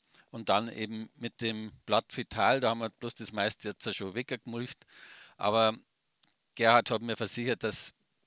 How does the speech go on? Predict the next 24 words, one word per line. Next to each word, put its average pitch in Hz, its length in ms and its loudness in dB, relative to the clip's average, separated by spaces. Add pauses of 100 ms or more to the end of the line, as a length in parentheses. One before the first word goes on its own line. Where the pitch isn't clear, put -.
kein 127 200 6
Unterschied 123 520 -6
war 87 220 -4
zwischen 98 500 -6 (440)
Komposttee 131 720 -4
und 110 180 -12
Blatt 101 320 0
Vital 104 380 0
und 113 120 -6
das 101 140 -8
war 95 140 2
eigentlich 101 260 -6
auch 92 140 -2
unser 107 320 -8
Ansinnen. 131 580 -2 (540)
Wir 98 100 -10
wollen 110 340 -6 (320)
da 110 320 0 (180)
kein 131 580 -2
Konkurrenzprodukt 123 1000 -4
zum 104 200 -8
Komposttee, 123 720 -6
sondern 113 340 -6
einfach 98 440 -6